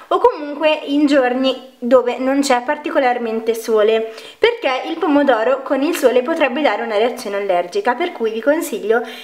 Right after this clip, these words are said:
di applicarla la sera prima di andare a dormire, oppure insomma in giorni dove il sole non, non, non c'è,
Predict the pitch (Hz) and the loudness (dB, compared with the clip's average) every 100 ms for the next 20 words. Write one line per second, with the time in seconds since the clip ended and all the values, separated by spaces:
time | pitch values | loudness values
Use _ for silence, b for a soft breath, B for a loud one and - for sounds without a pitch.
0 | B - 302 349 403 262 220 240 240 247 | B -2 0 0 0 0 0 -2 -2 -2
1 | 294 - 208 220 220 214 208 208 196 180 | -4 0 0 0 0 -4 -2 -2 -2 0
2 | 196 240 311 381 370 359 359 359 B B | 0 0 2 2 2 2 2 -2 B B
3 | B 226 233 233 247 240 220 220 220 302 | B -2 2 2 2 -2 0 0 0 0
4 | 349 262 226 233 254 220 240 277 - 208 | 2 4 4 2 2 4 2 0 0 2
5 | 220 220 208 196 196 208 214 220 247 285 | 2 0 -2 -6 -8 -8 -6 -4 -2 0
6 | - 185 269 - - | 0 0 -2 -6 -16